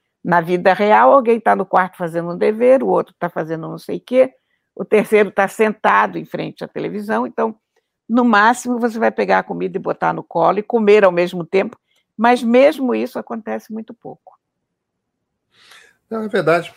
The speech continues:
Speaker 1: Então
Speaker 2: É, vo-, você tem razão. M-, m-, mas eu, eu, eu argumentaria que,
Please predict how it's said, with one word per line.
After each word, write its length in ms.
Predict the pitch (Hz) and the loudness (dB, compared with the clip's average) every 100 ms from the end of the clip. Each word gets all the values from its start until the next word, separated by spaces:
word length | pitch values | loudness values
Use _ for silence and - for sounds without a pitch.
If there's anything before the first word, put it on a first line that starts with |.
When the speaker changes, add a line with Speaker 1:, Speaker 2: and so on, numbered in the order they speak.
| _ _ _ _ _ _ _ _ _ - | _ _ _ _ _ _ _ _ _ -16
Speaker 1:
Então 300 | 147 - 247 | -2 0 0
Speaker 2:
É, 40 | |
vo-, 240 | 135 147 147 | 0 -4 0
você 260 | 160 170 | 0 0
tem 140 | 175 175 | -2 0
razão. 480 | 170 147 156 156 - - - _ _ _ _ _ - | 0 2 2 0 -8 -20 -20 _ _ _ _ _ -16
M-, 140 | 143 | -14
m-, 380 | 151 151 151 - 156 | -14 -12 -14 -12 -2
mas 320 | 160 170 156 | 2 4 6
eu, 200 | 202 208 | 6 6
eu, 200 | 175 196 170 180 | 6 4 2 0
eu 200 | 175 202 | 4 4
argumentaria 880 | 170 165 165 156 160 139 151 170 160 | 4 0 0 0 0 0 0 -2 -4
que, 1120 | - - 160 156 143 135 127 117 110 104 104 | -8 -8 -4 -4 -4 -6 -6 -6 -8 -10 -14